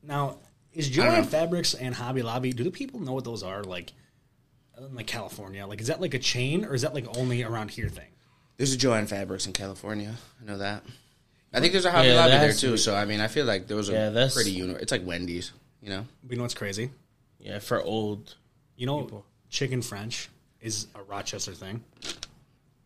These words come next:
Speaker 2: Yeah.
Speaker 1: I had no idea chicken French was Rochester.
Speaker 2: What's that, uh, buffalo thing, like, beef on rack?
Speaker 3: I don't like chicken French.
Speaker 1: You don't like chicken French?
Speaker 3: No, dude.
Speaker 2: Not a big chicken French guy either. Not gonna lie.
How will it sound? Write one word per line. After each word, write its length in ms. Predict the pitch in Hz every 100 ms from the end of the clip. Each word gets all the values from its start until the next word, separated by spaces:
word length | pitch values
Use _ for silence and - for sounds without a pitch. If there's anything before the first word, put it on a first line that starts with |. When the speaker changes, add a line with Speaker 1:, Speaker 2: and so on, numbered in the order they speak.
| _ _ _ _ _ _ _ - - - _ _
Speaker 2:
Yeah. 240 | - 82 123 -
Speaker 1:
I 100 | 127
had 240 | 131 127 120
no 200 | 123 120
idea 280 | 117 113 107
chicken 240 | 120 110
French 180 | 113 107
was 100 | 101
Rochester. 360 | 101 101 - 113
Speaker 2:
What's 120 | 156
that, 180 | 165 123
uh, 140 | 107
buffalo 320 | 98 117 110
thing, 200 | 101 90
like, 220 | 80 98
beef 220 | 98 98 92
on 180 | 82
rack? 240 | 92 90 - - _ _ _ -
Speaker 3:
I 60 |
don't 100 | 131 113
like 200 | 101 -
chicken 300 | 107 - 101
French. 520 | - 104 - - - -
Speaker 1:
You 100 | 220
don't 60 | 277
like 100 | 220
chicken 220 | 226 226
French? 400 | - 123 104 92
Speaker 3:
No, 80 | 92
dude. 80 | 101
Speaker 2:
Not 100 | 101
a 40 | 90
big 180 | 90
chicken 200 | - 92
French 280 | 92 92 95
guy 180 | 85 87
either. 240 | 85 82 110 - _ _
Not 160 | 95 -
gonna 180 | -
lie. 60 | 101